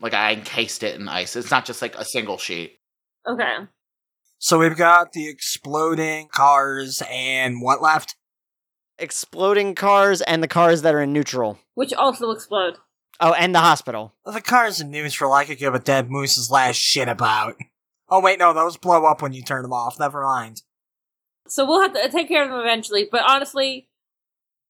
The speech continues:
Speaker 2: I, I'm not a, against the, like, green wave, like, trying to save the environment, but fuck the ozone layer right now. People are dying immediately.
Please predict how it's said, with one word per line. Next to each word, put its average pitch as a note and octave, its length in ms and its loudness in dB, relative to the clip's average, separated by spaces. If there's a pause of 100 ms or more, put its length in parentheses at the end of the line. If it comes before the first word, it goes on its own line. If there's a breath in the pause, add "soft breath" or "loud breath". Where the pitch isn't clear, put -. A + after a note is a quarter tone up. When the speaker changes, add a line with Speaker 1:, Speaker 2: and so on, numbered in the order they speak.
(120)
Speaker 2:
I, B3+ 380 4 (100)
I'm A#3+ 220 0
not C#4+ 280 8
a, D#4+ 160 2 (380)
against C#4+ 520 0
the, C4+ 240 -4
like, C4 200 -6
green C4+ 300 -2
wave, C4 300 0
like, B3 180 -2
trying C4+ 300 0
to B3+ 80 -10
save C4 260 -2
the A#3+ 80 -8
environment, A#3 500 -2
but A3 220 -4
fuck - 240 0
the C4+ 140 -2
ozone B3 400 0
layer G3 240 4
right G3 180 0
now. G#3 220 2
People B3 340 -6
are A#3 60 -2
dying A3+ 560 -2 (480)
immediately. A#3+ 880 -2